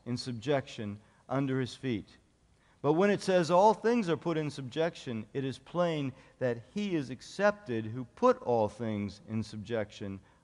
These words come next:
under him. In other words, it, it means God the Father is not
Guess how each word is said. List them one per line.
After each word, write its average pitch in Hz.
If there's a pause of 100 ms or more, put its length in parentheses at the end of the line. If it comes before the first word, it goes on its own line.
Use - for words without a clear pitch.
(120)
under 123
him. 95 (1400)
In 117
other 120
words, 113
it, 127 (240)
it 139
means 123 (240)
God 151
the 110
Father 135
is 101
not 104